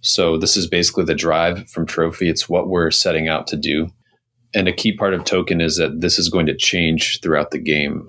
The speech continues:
So as we come across clues about each other or even find, like, items from each other, that's going to cause us to change what that instinct is. But whoever gets to the end of the story first, mechanic-wise,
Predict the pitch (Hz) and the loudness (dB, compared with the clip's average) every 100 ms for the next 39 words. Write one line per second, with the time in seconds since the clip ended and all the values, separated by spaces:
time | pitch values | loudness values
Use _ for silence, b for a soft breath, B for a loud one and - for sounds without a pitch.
0 | - - 85 82 87 85 80 80 - _ | -10 -2 0 2 2 2 2 0 -4 _
1 | _ - 104 98 - 82 - - 117 110 | _ -4 0 0 0 0 0 -4 -2 0
2 | 101 92 92 85 - 90 87 76 85 82 | 0 0 0 0 -2 0 0 0 0 0
3 | 82 78 - 80 78 82 73 - - 82 | -2 -4 -2 -2 -2 -2 -2 -4 -6 0
4 | 85 76 - 82 78 76 82 76 73 - | 0 0 -2 -2 -2 0 0 2 -2 -6
5 | b b b b _ _ _ 92 - - | b b b b _ _ _ -2 0 2
6 | 87 80 - - - 87 80 - 87 - | 2 4 2 -2 0 0 0 0 0 0
7 | 92 82 80 76 78 - 80 - 71 - | 0 0 0 0 0 0 0 0 -2 -2
8 | 69 71 - - _ - 143 - - _ | -2 0 -4 -6 _ -2 0 -2 -8 _
9 | _ - - 101 95 90 87 82 80 80 | _ -20 -6 0 2 2 2 4 2 0
10 | - 85 87 - - 87 92 92 82 76 | -4 -2 0 0 0 0 2 2 2 2
11 | - 95 92 80 71 - - - 87 76 | 0 2 4 4 0 -6 -10 0 2 2
12 | - - - - _ _ _ _ _ 87 | 0 -2 -4 -6 _ _ _ _ _ -4
13 | - - 120 85 76 69 76 | -2 0 0 0 2 2 0